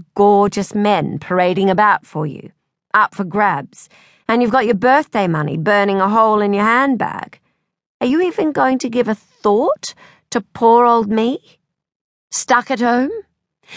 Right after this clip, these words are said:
After the years of sterling service I've given?"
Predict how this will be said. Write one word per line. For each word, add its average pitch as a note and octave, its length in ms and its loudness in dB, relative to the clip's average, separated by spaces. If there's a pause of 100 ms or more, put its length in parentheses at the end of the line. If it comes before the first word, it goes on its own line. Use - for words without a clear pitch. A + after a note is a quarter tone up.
(120)
After B3+ 280 0
the A#3 100 0
years A3+ 680 0
of D#3 120 -6
sterling A#3 800 0
service E3 520 -2
I've C#3+ 200 -4
given?" D3+ 380 -10